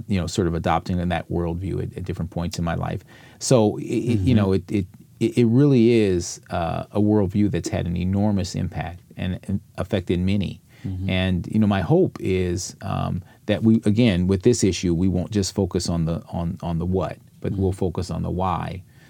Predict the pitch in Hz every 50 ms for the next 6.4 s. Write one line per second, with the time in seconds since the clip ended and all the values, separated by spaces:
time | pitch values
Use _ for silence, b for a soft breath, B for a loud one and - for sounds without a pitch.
0 | b b - 92 101 98 90 73 87 85 - 92 87 90 - - 87 85 85 87
1 | - 85 85 90 92 90 90 85 85 87 87 87 87 92 - 101 92 90 - 85
2 | 82 - - 101 92 - - 87 - 87 80 101 98 80 87 87 - 85 82 85
3 | 90 B B B B B B B B - 80 76 78 76 - - - 92 101 92
4 | 82 73 - - - 101 95 87 - - - - 98 92 - - - - - 87
5 | 90 87 85 85 87 87 85 - - - - - 82 82 80 80 - - - -
6 | 101 92 90 82 82 78 87